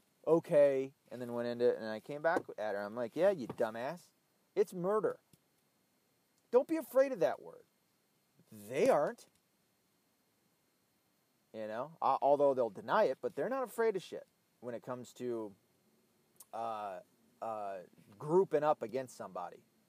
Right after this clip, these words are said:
Again, that pussy ass shit. You know, I had one other person, some Aussie, he was cool as shit, uh, came in and, and, uh, and a couple of them and, and, uh, said some stuff. And it was like, "All right,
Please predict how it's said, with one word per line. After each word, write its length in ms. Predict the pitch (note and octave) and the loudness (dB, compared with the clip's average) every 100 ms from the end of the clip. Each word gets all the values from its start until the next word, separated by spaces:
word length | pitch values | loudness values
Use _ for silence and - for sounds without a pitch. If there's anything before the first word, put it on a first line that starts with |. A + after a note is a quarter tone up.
| _ _ _ _ _ | _ _ _ _ _
Again, 360 | A#2 B2+ A2 G#2 - | -6 -6 -6 -10 -4
that 200 | A2 - | -4 -4
pussy 420 | - C3+ - B2+ | -8 -10 -4 0
ass 180 | B2 A2+ | 2 0
shit. 340 | - C#3 A2 - _ _ _ _ | -4 -2 -2 -4 _ _ _ _
You 100 | G#2 | -12
know, 100 | G#2 - | -10 -2
I 120 | D#3 | 0
had 180 | F3+ D#3+ | 2 0
one 340 | A#2+ C#3 D#3+ F3 | -2 0 0 2
other 180 | D#3+ | -2
person, 360 | C#3 D#3 D#3 A#2+ | -2 -4 -4 -8
some 180 | - A#3+ | -8 -6
Aussie, 480 | C3+ F3+ A3 G2 - _ _ | 0 0 0 -8 -18 _ _
he 100 | F3 | -4
was 140 | F3 - | -4 -6
cool 240 | D3 A#2+ | -4 -4
as 60 | G2+ | -6
shit, 280 | - G#2 - - - _ - | -6 -8 -8 -20 -20 _ -6
uh, 380 | G2+ G#2+ G2+ - | -4 -2 -4 -6
came 220 | C#3+ B2+ A#2+ | -8 -8 -8
in 120 | G#2+ | -8
and, 180 | G2 F#2 | -12 -14
and, 400 | G2+ G2+ G2 F#2+ | -12 -12 -12 -12
uh, 300 | F#2+ F2+ F2 F2+ _ _ - | -10 -10 -10 -14 _ _ -18
and 120 | G#2 | -16
a 60 | G#2 | -12
couple 300 | A2+ - G2+ | -10 -8 -8
of 140 | G2 | -8
them 160 | F#2+ F#2 | -8 -16
and, 120 | F2+ F#2 _ - | -18 -20 _ -20
and, 440 | F2 E2+ E2+ E2+ | -16 -16 -18 -14
uh, 220 | F2+ E2+ - _ - | -12 -12 -16 _ -8
said 180 | G#2+ F2+ | -6 -6
some 140 | F#2+ | -16
stuff. 280 | - F#2 E2+ - | -10 -8 -8 -12
And 80 | F#2 | -20
it 80 | - | -20
was 140 | G2 | -12
like, 140 | G#2 - | -10 -6
"All 180 | F3+ | -6
right, 180 | F#3+ - | -6 -8